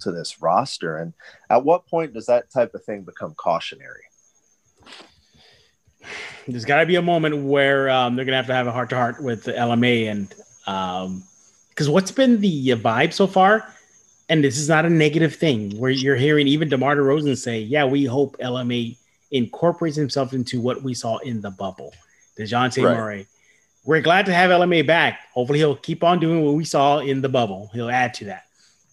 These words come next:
Speaker 2: So, yeah, there's that. <laughs> You know, there, how is he gonna fit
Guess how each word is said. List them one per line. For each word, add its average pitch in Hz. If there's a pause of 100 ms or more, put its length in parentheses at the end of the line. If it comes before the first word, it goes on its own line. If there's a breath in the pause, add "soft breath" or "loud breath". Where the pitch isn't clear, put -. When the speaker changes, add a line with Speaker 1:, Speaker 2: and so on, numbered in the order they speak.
Speaker 2:
So, 117 (840)
yeah, 190 (180)
there's 165
that. 151
<laughs> -
You 170
know, 160
there, 147 (100)
how 143
is 143
he 143
gonna 139
fit 127